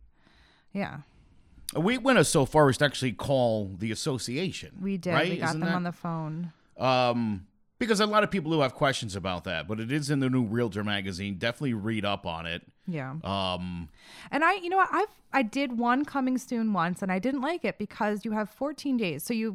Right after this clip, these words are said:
Speaker 1: put it up as coming soon, right? Um, because for one reason or the next. And, um, the house, it might be ready sooner, or the seller might be like, "You know what? Um, we're gonna have a really great week, uh, weather-wise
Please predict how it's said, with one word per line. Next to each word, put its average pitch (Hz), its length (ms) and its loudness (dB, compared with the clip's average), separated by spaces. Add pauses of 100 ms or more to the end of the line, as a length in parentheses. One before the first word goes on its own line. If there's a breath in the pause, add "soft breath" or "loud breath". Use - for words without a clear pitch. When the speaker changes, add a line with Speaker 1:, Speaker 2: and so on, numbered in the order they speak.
Speaker 1:
put 285 160 -4
it 330 100 -4
up 311 140 0
as 277 140 -2
coming 220 280 0
soon, 165 340 -4
right? 180 300 -4 (460 soft breath)
Um, 185 680 2 (360)
because 208 400 0
for 226 120 -4
one 214 160 2
reason 160 560 -4
or 180 120 -2
the 160 100 -6
next. - 380 -14 (120)
And, 214 600 2 (100)
um, 196 340 4
the 202 60 0
house, 226 520 0 (560)
it 220 140 -4
might 185 260 2
be 175 120 -4
ready 320 480 2
sooner, 277 540 0
or 185 520 2
the 165 680 0
seller 220 440 2
might 185 220 -2
be 185 80 -4
like, 170 200 -2
"You 214 80 0
know 226 120 0
what? 220 440 2
Um, 185 640 -2
we're 202 100 -6
gonna 202 140 -2
have 196 100 -2
a 196 40 -4
really 190 180 0
great 180 260 -2 (420)
week, 262 380 -2 (260)
uh, 185 300 0
weather-wise 202 720 4